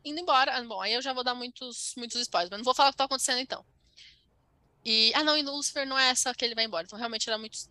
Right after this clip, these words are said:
é muito spoiler, deixa pra lá. E aí, basicamente, ele tem que fazer uma batalha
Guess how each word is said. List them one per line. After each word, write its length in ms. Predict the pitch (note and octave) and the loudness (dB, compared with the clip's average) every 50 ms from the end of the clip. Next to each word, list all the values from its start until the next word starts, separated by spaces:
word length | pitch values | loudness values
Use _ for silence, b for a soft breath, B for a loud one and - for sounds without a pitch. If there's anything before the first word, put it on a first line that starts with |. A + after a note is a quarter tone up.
| _ - | _ -4
é 100 | A3+ G#3+ | -4 -4
muito 160 | A3 A3 - | -4 -6 -12
spoiler, 340 | - - - D3+ C#3+ E3 F3 | -12 -8 -6 -6 -6 -6 -6
deixa 200 | A#3+ - - - | -8 -8 -6 -4
pra 100 | G#3+ - | -4 -4
lá. 180 | - - - _ _ _ B B B B B - | -4 -6 -8 _ _ _ B B B B B 2
E 80 | D4 D4 | 6 6
aí, 80 | D4+ | 6
basicamente, 800 | C4+ C#4 D#4 F4 G#4+ - - - D#4 C#4 C#4+ D4 F4 G4+ - - | 8 8 8 10 10 8 6 4 4 6 6 4 4 2 -2 -6
ele 80 | C#4+ - | -6 -4
tem 120 | - D4+ | -6 -6
que 120 | D4 - - | -6 -4 -4
fazer 180 | D#4 C#4+ C#4+ | -4 -2 -2
uma 180 | C#4+ C#4+ C#4+ C#4+ | 0 2 2 4
batalha 800 | C4+ C#4+ D4 - - - B3 A3+ A3+ A#3+ B3+ C4+ D4 D#4 D#4+ | 6 4 4 4 4 4 6 8 8 6 6 4 4 4 4